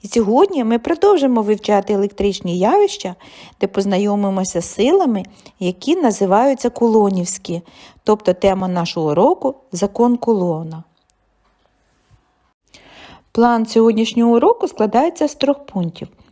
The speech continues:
На початку ми розглянемо історію відкриття, далі кулонівські сили, що це за сили, і третє,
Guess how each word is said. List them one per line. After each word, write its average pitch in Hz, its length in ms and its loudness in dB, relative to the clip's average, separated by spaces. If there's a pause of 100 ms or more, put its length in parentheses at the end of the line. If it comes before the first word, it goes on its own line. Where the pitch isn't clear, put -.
(120)
На 240 60 -2
початку 233 460 0
ми 202 140 0
розглянемо 185 640 -2
історію 277 600 0
відкриття, 226 680 -4 (960)
далі 208 440 2 (100)
кулонівські 196 680 -4
сили, 220 560 0
що 202 340 -2
це 277 140 -2
за 269 160 2
сили, 185 520 -2 (420)
і 214 80 -4
третє, 214 480 0